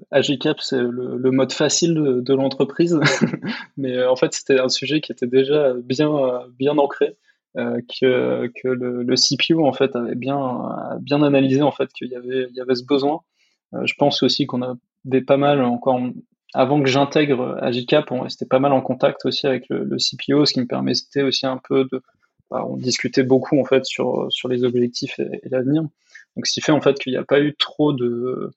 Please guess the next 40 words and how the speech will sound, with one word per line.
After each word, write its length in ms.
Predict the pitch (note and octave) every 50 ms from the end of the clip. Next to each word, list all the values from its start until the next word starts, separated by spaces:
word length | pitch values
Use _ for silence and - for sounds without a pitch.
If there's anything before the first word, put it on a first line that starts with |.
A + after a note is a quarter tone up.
| _ _ _ _ _ _ _ _ _ _ _ _ _ _
on 80 | - A2+
va 120 | B2 B2
dire, 180 | B2+ C#3 B2+ A#2
d'enjeux, 640 | A#2 B2 C3+ C3+ C#3 C#3 C3+ B2+ C#3 D3+ D#3 D#3 D3+
encore 320 | C3+ B2 B2+ C3+ C3+ B2+
une 80 | B2 A#2+
fois 140 | - C3
de 80 | A#2+ B2
plus, 320 | - - C#3 C#3+ C3+ B2
de, 440 | A#2+ B2 A#2+ A#2+ B2 B2+ - - C#3
de 120 | C3+ C3 A#2+
convaincre 500 | A#2+ - C3 B2+ B2+ C#3+ D3 D3 - -
ou 60 | B2
quoi 120 | C3 B2+
que 80 | B2 -
ce 80 | -
soit. 280 | A#2+ - D3 D3+ E3 - _ _ _ _ _ _
Donc, 100 | B2+ B2
du 80 | A#2+ A#2+
coup, 120 | - D3
c'était 220 | C3 - - B2+ B2
plus, 480 | B2 - - C#3+ C#3+ C#3+ - - -
euh, 360 | C3 B2+ B2 B2 B2 B2 B2 B2 - - - - _
on 200 | - A#2+ B2 B2
arrive 260 | B2 C3 C#3 D3+ C#3+
et 80 | C3+ A#2+
comment, 300 | - - C3 C#3 C#3+ C#3
en 40 | -
fait, 220 | - C#3 B2+ -
on, 220 | B2+ B2+ B2 B2 - -
on 60 | F#2+ -
fait 120 | - C3
ça, 340 | A#2 - - D3 D3 D3+ - _ _ _ _ _ _ _ - -
euh, 520 | A2+ A2 - - - - - - - - - - - - - - - - - _ _ _ -
de 60 | B2+
la 140 | C3 C3+ C3
façon 400 | - F3 F3 F3 - D3+ C#3+ C#3
la 160 | C3 A#2+ A#2+
plus, 440 | - - - - C#3 C3+ C3+ C3 B2+
euh, 360 | B2 A#2+ B2 B2 B2+ B2